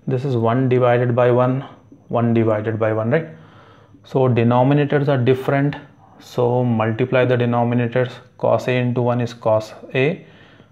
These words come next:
Multi-, cross multiply these numbers. One into one is one, minus one into cos A is cos A whole divided by,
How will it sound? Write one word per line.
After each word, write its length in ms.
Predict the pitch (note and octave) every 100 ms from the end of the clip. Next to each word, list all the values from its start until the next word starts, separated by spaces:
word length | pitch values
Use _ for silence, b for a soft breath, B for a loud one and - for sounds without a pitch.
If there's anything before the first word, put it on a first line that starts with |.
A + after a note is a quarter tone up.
| B _ _ _
Multi-, 520 | B2+ A#2+ A#2+ A2+ - -
cross 300 | - A#2+ A#2+
multiply 400 | A#2 G#2+ A2 A#2
these 200 | B2+ C3
numbers. 300 | A#2 G2+ G#2
One 180 | G#2 A2+
into 220 | A#2 A2+
one 160 | A2+ G#2+
is 160 | G#2
one, 260 | G#2 A#2 D3+
minus 600 | C3+ G#2 F#2+ G2+ C#3+ D3+
one 180 | A#2 A#2
into 300 | A#2+ A#2+ B2
cos 340 | - G#2+ -
A 160 | B2 B2+
is 420 | A#2+ A#2 G3+ - - _ b b b - - _ -
cos 320 | A2+ G2 -
A 340 | B2+ A2 - -
whole 400 | - A#2+ A#2+ A2
divided 500 | G#2+ G#2 G2 G2 G2+
by, 360 | A2+ F3 A3